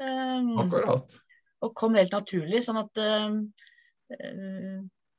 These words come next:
Speaker 1: jeg husker veldig godt da han fikk diagnosen, men jeg husker ikke hvem var som tok initiativ til å gå til nevrolog.
Speaker 2: Nei. Ja, hva forteller du? Du sa at du husker godt da han fikk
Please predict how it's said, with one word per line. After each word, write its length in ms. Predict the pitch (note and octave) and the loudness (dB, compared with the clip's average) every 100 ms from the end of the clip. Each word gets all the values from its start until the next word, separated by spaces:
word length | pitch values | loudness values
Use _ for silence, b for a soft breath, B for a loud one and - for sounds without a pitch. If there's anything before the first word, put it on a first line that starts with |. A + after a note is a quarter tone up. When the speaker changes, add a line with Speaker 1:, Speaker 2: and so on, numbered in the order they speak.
| - | 4
Speaker 1:
jeg 140 | D4 | 4
husker 160 | - D4+ | 6 8
veldig 180 | C#4+ A#3 | 8 8
godt 80 | A3 | 6
da 80 | A3+ | 6
han 80 | B3 | 4
fikk 240 | A3+ - | 0 -4
diagnosen, 600 | - A#3+ B3 F#3 - C#4+ C4 | 0 2 2 0 -2 0 2
men 160 | A#3 | 4
jeg 60 | B3 | 2
husker 160 | A#3 F#3 | 2 -2
ikke 160 | B3+ | -2
hvem 220 | A#3 E3+ E3+ | 2 2 2
var 80 | |
som 160 | F3 G3 | -2 -4
tok 180 | F3+ - | -6 -2
initiativ 400 | F3+ F#3+ F3+ E3+ | 0 0 0 -2
til 120 | F3 | -2
å 60 | E3+ | -2
gå 100 | D3+ | -2
til 140 | E3+ | -2
nevrolog. 340 | E3 F3 E3+ F#3+ - _ _ _ _ _ | -2 0 0 -4 -10 _ _ _ _ _
Speaker 2:
Nei. 320 | C3 C3+ B2 - _ _ - | 2 6 4 2 _ _ 4
Ja, 160 | D3+ E3+ | 8 10
hva 680 | E3 E3 E3 E3 D#3+ D#3 C#3+ | 10 10 10 8 8 4 2
forteller 560 | D3 C#3+ C3+ C#3+ C#3 B2+ | 2 4 6 6 6 4
du? 100 | B2 C#3 | 6 6
Du 60 | C#3 | 6
sa 180 | - B2+ | 8 8
at 80 | |
du 80 | C#3 | 8
husker 320 | B2+ B2 C3 | 6 6 6
godt 200 | A#2 A2 | 4 4
da 120 | A#2 A#2+ | 4 4
han 80 | |
fikk 240 | A#2+ A2 | 4 -2